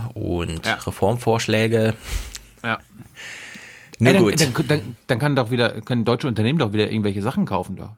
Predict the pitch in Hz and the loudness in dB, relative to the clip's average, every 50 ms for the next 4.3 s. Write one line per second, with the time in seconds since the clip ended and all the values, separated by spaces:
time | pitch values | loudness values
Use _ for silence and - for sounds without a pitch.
0 | _ _ _ _ - 123 123 131 127 - - 110 107 101 104 110 113 _ _ - | _ _ _ _ 0 2 2 2 2 0 -2 -2 -2 -2 -4 -8 -10 _ _ -18
1 | 110 104 - - - 143 139 - - 117 107 107 107 101 110 107 104 - - - | -18 -16 -10 -4 -2 -2 -2 -2 -2 0 0 0 0 0 -2 -4 -6 -6 -10 -14
2 | 143 160 - _ _ _ _ _ _ 117 - - 131 127 127 123 113 117 110 107 | -20 -20 -20 _ _ _ _ _ _ -16 -4 0 2 2 4 4 4 4 4 4
3 | 107 107 - - _ _ _ _ _ _ _ _ - 120 123 120 113 - - 117 | 2 0 -4 -8 _ _ _ _ _ _ _ _ -2 0 0 0 -2 -4 -6 -4
4 | 113 113 113 110 107 107 | -2 -2 -2 -2 -2 -4